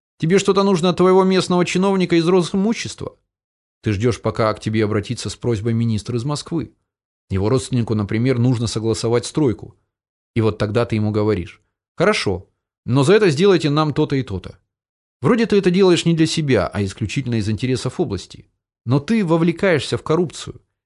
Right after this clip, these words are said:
Именно с этого она и начинается. Пусть даже и ради хороших вещей.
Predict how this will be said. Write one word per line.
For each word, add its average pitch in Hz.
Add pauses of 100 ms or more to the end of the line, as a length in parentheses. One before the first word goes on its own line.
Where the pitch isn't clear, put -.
(140)
Именно 160
с -
этого 120
она 110
и 110
начинается. 110 (540)
Пусть 113
даже 117
и 127
ради 113
хороших 120
вещей. 135